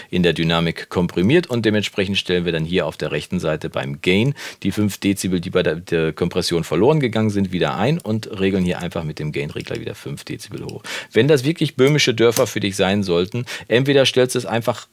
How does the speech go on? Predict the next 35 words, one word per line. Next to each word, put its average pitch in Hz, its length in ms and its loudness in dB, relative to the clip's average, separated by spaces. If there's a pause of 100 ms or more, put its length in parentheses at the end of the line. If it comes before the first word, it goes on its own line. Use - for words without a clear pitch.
blind 120 400 4
so 117 200 2
ein, 113 260 0
wie 117 100 -4
ich 107 80 -6
das 101 180 -2
jetzt 90 140 -2
hier 82 120 -2
vorgebe, 131 640 0
oder 160 240 6
aber 113 160 0
du 113 80 -2
schaust 98 340 -2
einfach 90 280 -4
mal 90 100 -2
in 87 60 -2
den 85 120 -4
Kompressorkurs 82 800 -4
rein, 80 140 -4
den 78 100 -4
ich - 100 -10
hier 143 100 -8
gemacht - 320 -8
habe. - 140 -6
Da - 140 -8
wirst - 220 -10
du - 40 -8
nämlich 76 220 -8
wirklich 107 360 -4
alles 87 200 -6
erklärt - 600 -2
bekommen 85 340 -2
und 151 240 2
auch - 160 2
verstehen. - 500 -8